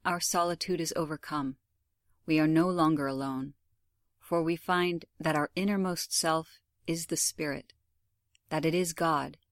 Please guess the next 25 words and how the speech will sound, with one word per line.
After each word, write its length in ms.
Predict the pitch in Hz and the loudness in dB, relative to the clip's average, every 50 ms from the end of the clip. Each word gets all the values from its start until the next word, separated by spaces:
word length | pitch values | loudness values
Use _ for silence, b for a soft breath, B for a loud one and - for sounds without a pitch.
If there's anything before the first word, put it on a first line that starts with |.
| _ _ _ _ _ _ _ _ _ - | _ _ _ _ _ _ _ _ _ -2
the 140 | 165 156 | 2 4
indivisible. 680 | 160 165 156 160 147 156 147 - 147 127 - 123 - - _ _ _ _ _ _ _ _ _ _ _ _ _ _ _ _ _ _ _ _ _ _ | 4 4 2 2 0 -2 -2 -4 -4 -6 -6 -10 -12 -14 _ _ _ _ _ _ _ _ _ _ _ _ _ _ _ _ _ _ _ _ _ _
And 160 | 175 165 165 | 0 0 0
suddenly 640 | - - 202 196 190 180 175 160 151 143 143 143 - _ _ | 2 0 0 2 2 2 2 2 0 0 -2 -4 -10 _ _
we 180 | - 156 165 170 | -6 -4 -4 -4
find 360 | 165 - - 185 202 214 214 208 | -2 -2 -2 0 0 2 2 0
ourselves 680 | 190 180 - - 185 170 160 160 160 156 - - - - | 0 0 0 0 0 2 0 0 -2 -4 -8 -10 -8 -4
in 140 | 156 151 | -2 0
the 60 | 147 143 | 0 2
midst 400 | 147 160 170 165 - - - - | 0 0 0 -2 -4 -6 -6 -8
of 100 | 143 - | -8 -6
the 100 | 160 147 | -6 -6
world, 380 | 135 139 135 131 131 139 143 - _ _ _ _ _ _ _ _ _ _ _ | -4 -4 -4 -4 -6 -6 -10 -14 _ _ _ _ _ _ _ _ _ _ _
yet 200 | - 160 151 - - - | -6 -4 -4 -4 -2 0
undisturbed 840 | - 175 190 196 180 196 190 - - - 180 175 170 170 160 - - | 2 2 4 2 2 0 -2 -4 -4 -2 -2 0 0 -2 -2 -6 -4
by 140 | - 160 151 | -2 0 0
its 240 | 156 151 - - - | 0 -2 -6 -6 -4
multiplicity. 800 | 156 151 143 - - - - 156 139 - - 143 131 127 127 - _ _ _ _ _ _ _ _ _ _ _ _ _ _ _ _ _ _ _ _ | -2 -2 -2 -4 -8 -6 -6 -6 -4 -4 -4 -4 -4 -6 -6 -8 _ _ _ _ _ _ _ _ _ _ _ _ _ _ _ _ _ _ _ _
For 160 | _ - 175 170 | _ 2 2 4
our 240 | 160 156 156 - - - | 4 2 0 -2 -2 0
innermost 580 | 202 202 208 202 190 175 170 160 - - - | 0 2 2 2 2 2 2 0 0 -2 -4
soul, 480 | - - - 160 151 147 143 139 147 - _ _ _ _ _ _ _ _ _ _ _ _ _ _ | -2 0 0 0 0 0 0 -2 -6 -10 _ _ _ _ _ _ _ _ _ _ _ _ _ _
we 180 | - 156 160 156 | 0 4 4 6
know 300 | 156 160 165 170 180 180 | 6 6 4 4 4 2
ourselves 760 | 151 156 160 - - - 156 147 147 147 143 - - - | 2 0 0 0 0 0 0 0 0 -2 -4 -6 -10 -16